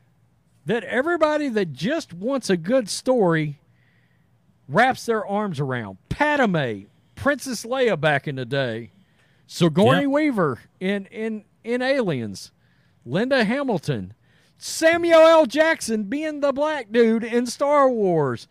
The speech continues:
Speaker 2: Yep.
Speaker 1: All of us Star Wars fans are racist, right? We
Speaker 2: Yeah,
Speaker 1: hate
Speaker 2: you know what?
Speaker 1: Samuel L. Jackson. We hate Lando Calrissian, Billy D. Williams. Stop it! It's all a bunch of horse shit.
Speaker 2: Yeah, the wokes were going after George Lucas because, um,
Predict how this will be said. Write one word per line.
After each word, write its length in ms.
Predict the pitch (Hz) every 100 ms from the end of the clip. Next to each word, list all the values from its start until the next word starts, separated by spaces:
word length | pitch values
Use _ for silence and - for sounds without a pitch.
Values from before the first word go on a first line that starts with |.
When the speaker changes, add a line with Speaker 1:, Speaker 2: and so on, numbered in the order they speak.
| _ -
Speaker 2:
Yep. 240 | 135 160
Speaker 1:
All 240 | 214 302 339
of 80 |
us 160 | 320 330
Star 320 | - 294 302
Wars 260 | 254 247 220
fans 340 | 247 254 220
are 80 | 208
racist, 580 | 214 302 254 147 120 127
right? 400 | 147 240 302 262 - _ _ -
We 200 | 139 190
Speaker 2:
Yeah, 80 | 226
Speaker 1:
hate 140 | 311
Speaker 2:
you 40 | 202
know 100 | 214
what? 80 | 202
Speaker 1:
Samuel 260 | 302 302
L. 120 | 302 294
Jackson. 560 | 311 302 254 226 214 - _ _
We 220 | 123 226
hate 220 | 220 302 254
Lando 400 | 262 302 294 294
Calrissian, 960 | 311 285 285 302 - 233 240 165 123
Billy 240 | 139 285 302
D. 200 | 302 302
Williams. 600 | 269 302 262 220 233 - _ _ _ _ _ _
Stop 500 | - - 311 302 -
it! 140 | 117 -
It's 180 | 311 220
all 380 | 214 247 294 320
a 80 | 208
bunch 380 | 139 196 208
of 100 | 285 240
horse 320 | - 339 294
shit. 380 | - 113 101 85
Speaker 2:
Yeah, 140 | 135
the 140 | 113 117
wokes 420 | 131 202 - -
were 80 | 139
going 320 | 143 135 127
after 240 | 120 -
George 420 | 107 117 110 -
Lucas 640 | 113 113 107 92 - - - _ _ _ _ _ _ _ _ _ _ -
because, 460 | 113 - 113 107
um, 380 | 110 107 104 104